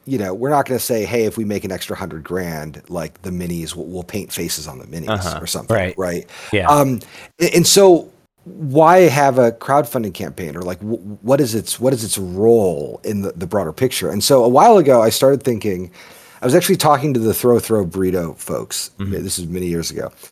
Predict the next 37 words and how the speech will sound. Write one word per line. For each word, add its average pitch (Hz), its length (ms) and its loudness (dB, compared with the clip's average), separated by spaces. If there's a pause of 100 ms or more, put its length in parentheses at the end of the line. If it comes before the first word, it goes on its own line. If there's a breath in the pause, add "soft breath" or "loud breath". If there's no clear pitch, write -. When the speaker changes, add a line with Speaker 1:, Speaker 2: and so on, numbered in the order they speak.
(260)
Speaker 1:
And 120 440 2
we 131 120 0
were, 127 100 4
I 123 60 0
w-, 117 280 -2
we 139 160 0
were 139 160 2
having 180 160 4
this 170 100 0
conversation. 143 440 0
I - 20 0
was 123 140 0
like, 127 160 -4
"Yeah, 240 160 0
it's, 110 160 -6
you 165 100 0
know, 151 60 2
it's - 180 -4
kinda 285 220 -4
like 262 180 0 (100)
a 107 60 -8
party." - 440 -2 (120)
Like, - 160 -10
I 123 40 -2
feel 247 140 2
like 262 120 0
Kickstarters 175 500 0
are 135 60 0
like 123 100 0
a 113 60 -4
big 104 220 -4
party 98 280 -2
that 76 120 -6
we 78 80 -8
get 80 120 -8
to - 80 -14
throw. 62 380 -8